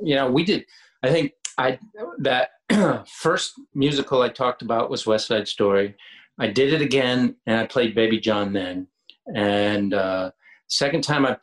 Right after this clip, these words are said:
did West Side Story was in, um, uh, uh, what was it? Oh, uh, dinner theater. And then we also did a con-, a condensed version of West Side Story in,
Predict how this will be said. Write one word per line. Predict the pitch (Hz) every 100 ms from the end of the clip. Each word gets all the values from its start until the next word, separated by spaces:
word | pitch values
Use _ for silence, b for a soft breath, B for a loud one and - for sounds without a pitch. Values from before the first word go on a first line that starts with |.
| _ -
did | 117
West | 120 117
Side | 123 107
Story | - 120 107 104 101
was | 92 95 95 92 87 - - -
in, | 117 95 95 92 92
um, | 90 87 87 85 85 113 - - _ -
uh, | 135 107 - - - - - _
uh, | 120 110 110 95 101 - 135 - _ -
what | 135
was | 143 -
it? | - _ B B
Oh, | 170 - B B B -
uh, | 165 - 147 - 175
dinner | 180 190 127
theater. | - 104 95 104 113 B B B
And | 113
then | 123 131
we | 123 120
also | 131 143 - 120
did | 110 117 113 104 143 110
a | 120 - -
con-, | 131 - -
a | 113
condensed | - 123 117 131 117 117
version | 120 117 117 110 113 113
of | 101 101
West | 110 107
Side | 120 101 -
Story | - 107 104 104 104 104 - -
in, | 104 101 98 98 95